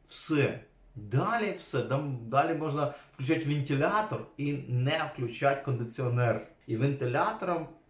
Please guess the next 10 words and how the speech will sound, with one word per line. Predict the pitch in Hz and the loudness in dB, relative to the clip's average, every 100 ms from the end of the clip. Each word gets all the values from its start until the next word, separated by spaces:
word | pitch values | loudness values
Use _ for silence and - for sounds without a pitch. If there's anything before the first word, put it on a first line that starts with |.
| - 127 107 | -18 -14 -4
нормально, | 127 120 98 113 170 135 | 0 0 -2 -2 0 0
навіть | 131 139 127 | 0 0 -4
при | - 160 135 | -4 -2 -2
сорока | 110 - 135 135 135 147 139 - - - - - | -4 -6 -2 -2 0 4 4 2 -6 -20 -20 0
п'яти | 143 - - 160 151 135 113 | 2 2 0 -2 0 0 0
градусній | 113 139 139 123 - 127 110 | 4 4 4 0 -2 -4 -2
жарі | 110 110 139 226 180 | 0 2 0 -2 -4
вентилятор | 127 120 - 170 160 - 110 - - _ _ _ _ _ | -2 -2 0 2 0 -2 -8 -12 -20 _ _ _ _ _
тобі | 113 104 120 | -6 -2 -2
нормально. | 113 107 90 95 | -2 -6 -8 -10